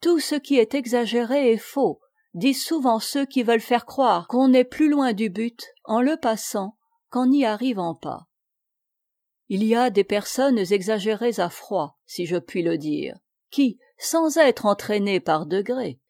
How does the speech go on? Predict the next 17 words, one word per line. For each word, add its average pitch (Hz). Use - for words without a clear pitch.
sans 294
y 294
être 262
amenées 226
par 202
la 190
suite 202
de 170
leurs 156
pensées, 214
avancent 277
tout 311
à 285
coup 311
une 285
opinion 277
extrême 226